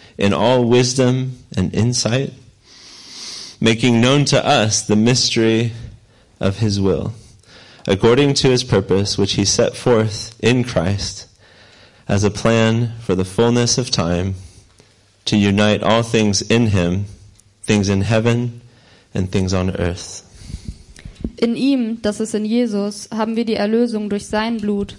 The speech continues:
Speaker 2: die Vergebung der Übertretungen nach dem Reichtum seiner Gnade, die er uns überströmend widerfahren ließ in aller Weisheit und Einsicht.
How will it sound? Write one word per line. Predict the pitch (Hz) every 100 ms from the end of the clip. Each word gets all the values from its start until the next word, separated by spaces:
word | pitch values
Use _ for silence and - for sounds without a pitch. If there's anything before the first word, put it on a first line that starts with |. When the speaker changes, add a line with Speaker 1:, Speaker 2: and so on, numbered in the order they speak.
| -
Speaker 2:
die | 214
Vergebung | 208 208 254 269
der | 247 226
Übertretungen | 214 214 - 226 233 208 202 202 208 - _ -
nach | 208 214
dem | 220 214 - - -
Reichtum | 208 226 262 269 247
seiner | 208 214 226 220
Gnade, | 208 196 196 196 208 208 -
die | 214
er | 208
uns | 220
überströmend | 226 254 240 - 240 254 254
widerfahren | 214 202 202 214 220 202
ließ | 196 202 - -
in | 208
aller | 208 226 208
Weisheit | 208 208 208 202
und | 196
Einsicht. | 202 202 196 190 196